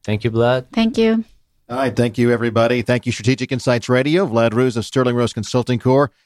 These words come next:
Speaker 3: Alejandro Tamayo, and Paula Rivas of Green Sea Trading, the creators of Papagayo. Strategic Insights Radio is sponsored by Sterling Rose Consulting Corp and Made Right of Duluth.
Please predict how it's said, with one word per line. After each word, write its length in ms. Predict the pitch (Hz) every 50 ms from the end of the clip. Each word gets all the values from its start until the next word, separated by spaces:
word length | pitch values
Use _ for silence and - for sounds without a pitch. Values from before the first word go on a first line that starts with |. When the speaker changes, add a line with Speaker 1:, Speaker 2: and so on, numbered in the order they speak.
| _ -
Speaker 3:
Alejandro 580 | 101 107 110 107 123 127 127 107 113 123 120
Tamayo, 600 | 113 - - 117 110 107 113 120 131 131 131 127
and 120 | 113 104 -
Paula 300 | - 120 120 120 117 113
Rivas 480 | 110 117 123 120 135 131 131 - -
of 140 | 117 110 98
Green 260 | - 110 120 131 135
Sea 200 | 123 - - 127
Trading, 460 | - - - 123 131 139 139 151 156 123
the 80 | 110
creators 540 | - - 127 127 123 127 123 135 127 - - _ _ _ _ _ -
of 180 | 123 120 -
Papagayo. 840 | - 123 120 117 - 123 113 120 120 120 117 110 98 87 73 78 _ _ _ - - _ -
Strategic 500 | - - 139 - 170 202 170 185 175 196
Insights 460 | 190 170 - 180 170 160 - - -
Radio 580 | 175 151 135 147 170 185 175 165 156 147 135
is 140 | 131 120 -
sponsored 420 | - - 139 135 151 - 147 123 123
by 160 | 135 127 123
Sterling 400 | - - - 151 156 151 147 143
Rose 180 | 143 143 131
Consulting 480 | - 139 117 - - 143 139 - 139 127
Corp 320 | - - 139 147 147 139
and 200 | 123 131 123 120
Made 240 | 117 131 143 160 143
Right 220 | 135 139 131 127 120
of 80 | 95
Duluth. 420 | 87 113 110 120 143 165 170 -